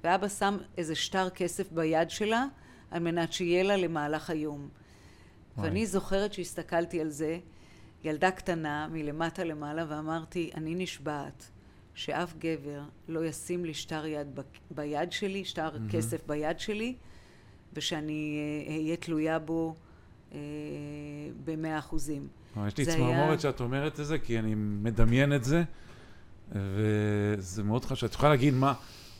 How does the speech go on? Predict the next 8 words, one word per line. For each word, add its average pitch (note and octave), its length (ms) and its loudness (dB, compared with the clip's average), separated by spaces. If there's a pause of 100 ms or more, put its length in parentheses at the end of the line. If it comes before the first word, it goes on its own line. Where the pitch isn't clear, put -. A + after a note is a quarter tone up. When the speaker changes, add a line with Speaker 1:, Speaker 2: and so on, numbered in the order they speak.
(260)
Speaker 2:
לנסות G#2 380 -8
לחשוב C3 380 -4
מה, C3 160 0 (100)
מה B2+ 240 -2
חשבת C3+ 480 -2
אז A2+ 160 0
ומה A#2 180 0
הרגשת? A#2 560 -2